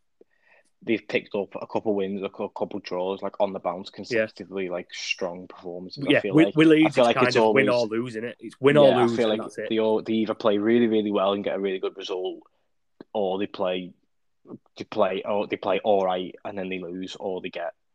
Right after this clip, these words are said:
Speaker 2: Yeah.
Speaker 1: or they get turned over. I feel like that's,
Speaker 2: That's it.
Speaker 1: that's, that's Leeds' issue.
Speaker 2: Um,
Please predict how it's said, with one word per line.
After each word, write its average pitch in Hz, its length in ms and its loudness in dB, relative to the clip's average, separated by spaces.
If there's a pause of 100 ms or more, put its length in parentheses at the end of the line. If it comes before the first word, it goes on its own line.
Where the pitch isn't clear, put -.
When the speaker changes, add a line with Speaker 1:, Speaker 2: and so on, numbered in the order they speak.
(160)
Speaker 2:
Yeah. 113 160 -12
Speaker 1:
or 95 160 -6
they 95 80 -10
get - 220 -10
turned 85 280 -12
over. 85 260 -12
I 90 80 -14
feel 92 180 -14
like 87 120 -14
that's, 104 240 -10
Speaker 2:
That's - 20 -8
it. 98 40 -6
Speaker 1:
that's, - 300 -12 (380)
that's - 280 -12
Leeds' 87 320 -10
issue. - 300 -12 (520)
Speaker 2:
Um, 107 300 4